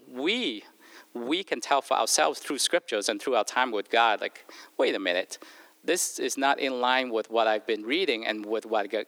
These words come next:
God's been telling me." And, and, and don't just follow people, because sometimes people just want to speak about the things that we wanna hear. Um, and we, we tend to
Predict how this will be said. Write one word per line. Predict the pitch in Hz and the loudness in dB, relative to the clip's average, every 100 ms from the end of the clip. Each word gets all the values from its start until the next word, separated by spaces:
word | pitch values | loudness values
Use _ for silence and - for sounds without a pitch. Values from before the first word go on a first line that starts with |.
| - | 0
God's | 113 110 | 2 0
been | - 110 | -4 -4
telling | - 175 165 | 0 0 0
me." | 104 101 - - - - - - _ _ _ - | -4 -6 -8 -18 -20 -20 -20 -20 _ _ _ -4
And, | - 131 120 - | 2 2 0 0
and, | 143 123 117 _ - | 2 2 -6 _ 0
and | 139 117 _ _ _ | 0 0 _ _ _
don't | 151 147 151 - | 2 2 -2 -6
just | - 156 - | 2 2 2
follow | - - 147 127 | 2 4 6 4
people, | 160 165 147 | -2 -2 -2
because | 127 131 | 0 0
sometimes | - 156 156 143 | 0 0 2 2
people | 156 139 | 0 -2
just | 120 - | -2 -6
want | 127 117 131 143 | -2 2 4 2
to | 131 | -2
speak | - - 127 | -2 -4 -4
about | 120 110 | -2 -2
the | |
things | 117 127 123 117 | 0 -2 -2 -4
that | |
we | 113 | -4
wanna | 110 110 104 | -2 -2 -2
hear. | 104 160 131 104 - - - - - - | 2 2 4 0 -4 -16 -16 -16 -16 -6
Um, | - 107 101 95 95 - - - _ - - - | -2 0 0 -2 -8 -12 -20 -20 _ -6 -6 -4
and | 127 117 | -4 -2
we, | 123 117 | -2 -2
we | 123 | -6
tend | 120 - 147 | -2 0 0
to | - 120 | -2 -8